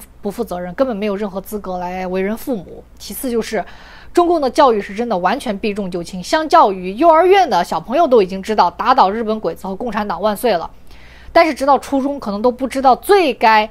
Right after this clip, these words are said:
知道的最基本的关于人的生理知识，以及中国的网络环境。你说他们把游戏限制了，搜索平台都出了什么保护青少年的青少年模式，实际上全部都是表面功夫，一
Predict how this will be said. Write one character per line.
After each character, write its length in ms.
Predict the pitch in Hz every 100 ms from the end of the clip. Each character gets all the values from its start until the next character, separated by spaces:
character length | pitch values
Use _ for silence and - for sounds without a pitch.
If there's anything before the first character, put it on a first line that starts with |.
| - -
知 160 | 269
道 160 | 262 220
的 100 | 190
最 200 | 233 247
基 300 | - 254 302
本 260 | 220 170
的 160 | 190 170
关 220 | 202 240
于 60 | 247
人 220 | 185 170
的 220 | 208 175 - -
生 200 | - 240
理 120 | 180
知 160 | 190
识， 180 | 180 - - - - - -
以 160 | 214 208
及 260 | 247 339 - - -
中 200 | - 427
国 100 | 339
的 80 | 277
网 180 | 247 170
络 80 | 208
环 240 | 202 175
境。 160 | 208 214 - - -
你 100 | 208
说 260 | 320 320 320
他 120 | 330
们 140 | 302
把 180 | 175 160
游 300 | 175 180 190
戏 240 | - 294
限 320 | 240 262 208 180
制 140 | 180
了， 260 | 160 - 175 - -
搜 180 | - 320
索 100 | 277
平 200 | - 220
台 160 | 233 220
都 100 | 233
出 240 | - 262
了 80 | 208
什 100 | 190
么 260 | 185 196 190
保 220 | 190 160
护 160 | - 220
青 200 | 254 240
少 120 | 233
年 160 | 180
的 60 | 202
青 180 | 202 240
少 140 | 240
年 180 | 180 190
模 220 | 196 180
式， 260 | - 262 180 - - -
实 160 | - 285
际 40 |
上 160 | 277 247
全 340 | - - 185
部 100 | 208
都 100 | 240
是 80 | 226
表 160 | - -
面 180 | 190 190
功 140 | 196
夫， 140 | -
一 100 | 247